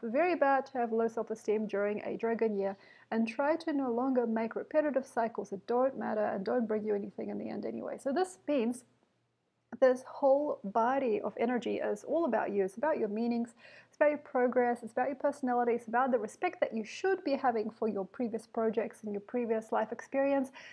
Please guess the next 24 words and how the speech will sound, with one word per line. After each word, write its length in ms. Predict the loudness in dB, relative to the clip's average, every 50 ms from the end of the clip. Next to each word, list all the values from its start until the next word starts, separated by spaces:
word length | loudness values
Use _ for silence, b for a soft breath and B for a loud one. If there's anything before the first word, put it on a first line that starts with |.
| B B B
And 100 | 0 2
it's 100 | 2 4
just 160 | 2 0 0 2
basically 420 | 0 0 0 -2 -2 -2 0 0
about 340 | 0 2 2 0 0 0 0
being 220 | 0 0 0 2 4
the 80 | 4 4
masters. 800 | 4 4 4 4 4 2 2 0 -2 0 2 2 2 2 0 0
You 160 | 2 4 4
are 220 | 4 6 4 4
one 180 | 4 4 2 0
of 100 | 2 0
the 100 | 2 2
master 460 | 4 4 2 2 0 -2 0 -2 -2
signs. 520 | -2 -2 -6 -6 -6 -6 -8 -10 -6 -4
You 200 | -2 -2 0 2 2
are 160 | 2 2 2
next 240 | 2 0 -4 -8 -12
to 40 | -14
Sagittarius, 680 | -6 -6 -6 -6 -6 -6 -6 -4 -2 -2 -2 -4 -6 -8
the 100 | -14 -12
sage. 440 | -6 -4 0 2 2 0 0 -2 -4
You 160 | -2 -2 0
are 340 | 0 2 0 0 0 -2